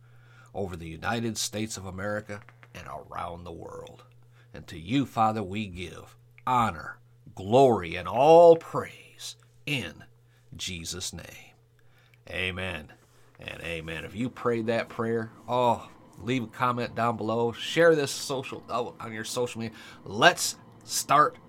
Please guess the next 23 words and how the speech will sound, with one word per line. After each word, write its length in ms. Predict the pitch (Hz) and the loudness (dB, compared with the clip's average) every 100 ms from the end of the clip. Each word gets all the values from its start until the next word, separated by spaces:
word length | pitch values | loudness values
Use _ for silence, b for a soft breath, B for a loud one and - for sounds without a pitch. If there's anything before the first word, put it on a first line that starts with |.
| - | -16
twenty 380 | - 127 139 123 | -8 -6 -6 -8
twenty-two 680 | - 120 120 113 - 104 - | -8 -6 -6 -8 -10 -10 -6
off 320 | 92 92 - | -4 -4 -8
right. 440 | - 58 - - - - - | -12 -10 -10 -14 -20 -20 -12
Amen. 420 | 107 110 120 127 - B B B - | -6 -4 -4 -6 -10 B B B -8
Till 140 | 110 | -4
next 240 | 123 123 - | -4 -4 -4
time, 180 | 120 120 | -4 -4
this 80 | |
is 40 | - | -4
Pastor 300 | 120 113 107 | -2 -2 -2
Bob 220 | 107 110 | 2 2
reminding 440 | 101 104 131 131 | 0 -2 -2 -2
you 100 | 131 | -4
again, 220 | 127 123 107 | -2 -2 -2
First 300 | 123 123 - | -2 -2 -4
Thessalonians 440 | 117 123 123 113 | -4 -2 -2 0
five 260 | 131 120 - | 2 2 2
seventeen, 380 | 123 110 131 | -2 -2 -2
Living 220 | 120 120 110 | 0 0 4
Bible 240 | 117 123 | 4 2
says 200 | 117 110 | -2 -6
to 120 | - | -8